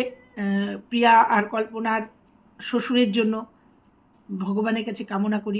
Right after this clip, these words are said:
উনি যেন খুব তাড়াতাড়ি সুস্থ হয়ে যান। আর প্রিয়া, আবার বলে গেলাম, পরিবেশ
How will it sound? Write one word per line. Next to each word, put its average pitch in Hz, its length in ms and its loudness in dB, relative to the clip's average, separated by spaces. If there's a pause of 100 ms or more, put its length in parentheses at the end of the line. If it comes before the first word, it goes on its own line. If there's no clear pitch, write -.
(120)
উনি 202 160 -4
যেন 202 200 -2
খুব 233 160 -18
তাড়াতাড়ি 196 380 -8 (100)
সুস্থ 196 220 -12 (120)
হয়ে 196 180 -2
যান। 190 140 -6 (340)
আর 208 140 -2
প্রিয়া, 233 160 2 (120)
আবার 247 180 4 (100)
বলে 233 200 2
গেলাম, 220 200 -2 (280)
পরিবেশ 262 300 0